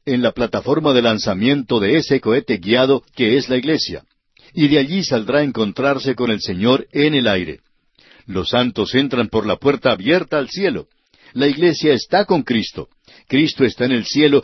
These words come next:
dirigiendo los sucesos del período de la gran tribulación que vamos a ver cuando lleguemos al capítulo seis de Apocalipsis. Luego tenemos un tercer hecho sorprendente. La iglesia no es un nombre, sino una definición de aquellos que han confiado en Cristo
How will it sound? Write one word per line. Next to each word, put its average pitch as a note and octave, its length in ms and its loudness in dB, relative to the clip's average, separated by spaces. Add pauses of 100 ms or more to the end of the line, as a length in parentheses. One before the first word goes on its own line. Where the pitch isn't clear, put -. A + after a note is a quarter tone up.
(120)
dirigiendo D#3 560 2
los C#3+ 120 0
sucesos C#3 520 0
del A#2+ 160 0
período C3+ 480 2
de A#2+ 100 2
la G#2 120 2
gran B2+ 260 0
tribulación B2 720 0 (200)
que G2+ 120 -4
vamos A2+ 280 -2
a F#2 60 -4
ver A#2+ 140 0
cuando A2+ 220 -4
lleguemos G#2 400 -2
al G#2+ 120 -4
capítulo G2+ 480 -6
seis D3 300 2
de A2 80 2
Apocalipsis. G#2+ 680 -6 (760)
Luego E3+ 320 0
tenemos D3 440 0
un C#3 220 0
tercer B2+ 400 0
hecho D#3+ 220 0
sorprendente. B2+ 800 0 (580)
La A2 160 0
iglesia B2 560 2 (160)
no A2 360 0
es B2+ 200 0
un B2 160 0
nombre, A#2+ 400 -2 (180)
sino E3+ 280 2
una D#3 240 0
definición B2 760 0
de C3 80 2
aquellos C3+ 420 0
que A2 160 -2
han C3 180 0
confiado B2+ 680 0
en C#3 120 0
Cristo A#2 500 0